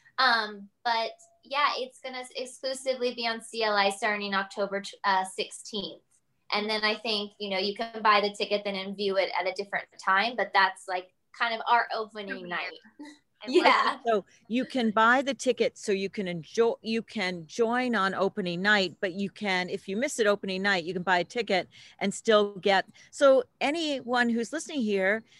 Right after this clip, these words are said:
Speaker 3: can get this special performance whenever they want.
Speaker 1: Yes.
Speaker 2: Mm-hmm.
Speaker 1: Yes,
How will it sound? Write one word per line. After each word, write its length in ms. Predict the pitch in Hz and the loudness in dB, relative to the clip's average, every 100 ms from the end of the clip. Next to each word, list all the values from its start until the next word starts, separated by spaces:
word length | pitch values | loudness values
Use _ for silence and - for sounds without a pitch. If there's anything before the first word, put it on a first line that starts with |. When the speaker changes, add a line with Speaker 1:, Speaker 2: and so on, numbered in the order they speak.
| _ | _
Speaker 3:
can 260 | - 226 208 | -6 -4 0
get 260 | 208 214 - | 2 2 0
this 180 | 208 196 | -2 -2
special 520 | - 220 214 - 208 | -4 -2 -2 -2 -6
performance 840 | - 202 - 240 254 190 165 - 202 | -6 -8 -6 -4 -2 -2 -4 -8 -4
whenever 380 | 190 180 170 | -2 -2 -4
they 160 | 160 160 | -4 -4
want. 600 | 160 214 185 135 - - _ _ _ - | -4 -4 -4 -6 -12 -20 _ _ _ -12
Speaker 1:
Yes. 480 | 190 - - - 202 | -12 -12 -16 -20 -20
Speaker 2:
Mm-hmm. 280 | 196 202 196 | -20 -20 -16
Speaker 1:
Yes, 300 | 180 190 | -14 -14